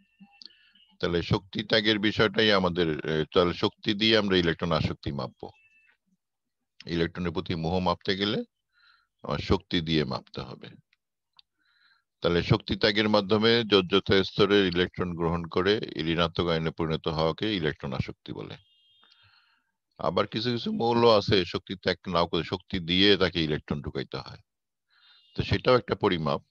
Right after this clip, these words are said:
যার শক্তি কম দিতে হয় তার আসক্তি বেশি, যার শক্তি বেশি দিতে হয় তার আসক্তি কম। আর যারা স-,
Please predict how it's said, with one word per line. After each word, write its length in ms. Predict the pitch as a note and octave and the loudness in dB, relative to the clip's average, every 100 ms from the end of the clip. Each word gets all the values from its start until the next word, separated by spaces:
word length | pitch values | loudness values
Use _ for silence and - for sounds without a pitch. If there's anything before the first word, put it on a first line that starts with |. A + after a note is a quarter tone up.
| _ _ _ - | _ _ _ -10
যার 200 | E2 F2+ | 0 0
শক্তি 360 | D#2+ F#2+ - G2 | 2 -2 -2 -6
কম 300 | - G2+ F#2 | 0 0 0
দিতে 220 | F2 E2+ | -4 -2
হয় 220 | E2+ F2 | 0 0
তার 200 | F#2 F2 | 0 0
আসক্তি 400 | D#2 - E2 - | 0 0 -8 -12
বেশি, 320 | D#2+ D2+ - D#2+ | -8 -8 -8 -4
যার 220 | D#2 C#2+ | -2 -2
শক্তি 300 | - - D2+ | -4 -14 -10
বেশি 240 | D2+ - | -10 -8
দিতে 220 | D#2 D2+ | -12 -6
হয় 80 | D#2 | -6
তার 140 | D2+ C#2 | -4 -4
আসক্তি 420 | C#2 D#2 - C#2 | -4 -10 -16 -10
কম। 260 | D#2 D2 C2+ - _ _ _ _ _ _ _ _ - | -8 -8 -10 -16 _ _ _ _ _ _ _ _ -4
আর 180 | D2+ D#2+ | 0 2
যারা 360 | E2 F2 F2+ | 4 4 4
স-, 240 | F2 - | 2 -4